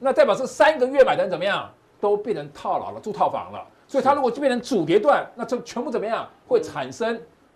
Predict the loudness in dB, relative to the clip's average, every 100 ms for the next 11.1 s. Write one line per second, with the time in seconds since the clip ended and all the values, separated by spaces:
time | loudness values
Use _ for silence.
0 | _ -10 -4 -4 -4 -4 -6 -4 -4 -2
1 | -2 -4 _ -4 -4 -2 -8 -12 _ _
2 | _ _ -2 0 0 -4 -2 -4 -6 -6
3 | -4 -2 -4 -8 _ _ _ -2 0 0
4 | 0 2 0 -2 -2 -2 -4 -6 -6 0
5 | 0 0 -4 -4 -2 -6 -6 -6 -4 -4
6 | -4 -6 -2 -4 -4 -10 -14 -14 -4 2
7 | 2 0 0 0 0 -8 -6 -6 0 0
8 | 0 -6 _ _ _ _ _ 0 0 2
9 | 2 2 0 -4 -4 -4 -4 -8 -4 -4
10 | -4 -6 -2 0 -2 -4 -6 -8 -6 -6
11 | -6